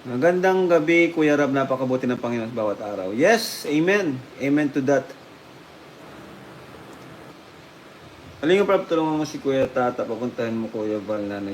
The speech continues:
Joseph, ko, sabi ni Kuya, walang anak. Um, lahat naman po tayo may mga kanya-kanyang beneficiaries po, ano. So, si Kuya Val,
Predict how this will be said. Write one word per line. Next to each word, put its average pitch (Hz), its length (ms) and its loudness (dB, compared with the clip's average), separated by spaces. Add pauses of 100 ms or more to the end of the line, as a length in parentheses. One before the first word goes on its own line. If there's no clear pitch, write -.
Joseph, 95 320 -12
ko, - 80 -12
sabi 98 320 -12
ni 92 80 -10
Kuya, 85 160 -12
walang 87 220 -14 (100)
anak. 85 140 -14 (1500)
Um, 131 520 2 (840)
lahat 151 240 2
naman 156 320 2
po 160 80 2
tayo 147 240 4
may 143 160 4
mga 131 480 4
kanya-kanyang 127 480 2
beneficiaries 117 800 -2
po, 107 240 -4
ano. 110 160 -8 (880)
So, - 240 -8 (640)
si - 160 -10
Kuya 123 160 4
Val, 123 560 0